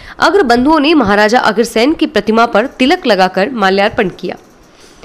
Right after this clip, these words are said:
शिव चौक पर महाराजा अग्रसेन चैरिटेबल ट्रस्ट की ओर से महाराजा अग्रसेन की मूर्ति पर माल्यार्पण समारोह का आयोजन किया गया।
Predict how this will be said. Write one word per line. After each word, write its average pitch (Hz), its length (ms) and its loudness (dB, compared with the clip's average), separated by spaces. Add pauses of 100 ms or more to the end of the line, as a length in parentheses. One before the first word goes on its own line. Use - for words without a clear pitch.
(340)
शिव 359 220 0
चौक 359 340 2
पर 370 140 4
महाराजा 285 440 2
अग्रसेन 277 440 0
चैरिटेबल 233 520 0
ट्रस्ट 240 380 -2
की 233 140 -6
ओर 220 160 4
से 226 240 0
महाराजा 196 480 0
अग्रसेन 208 460 -2
की 269 120 -4
मूर्ति 180 320 -4
पर - 180 -4 (420)
माल्यार्पण 233 540 2
समारोह 254 420 2
का 226 180 0
आयोजन 254 540 0
किया 185 260 -2
गया। 160 200 -6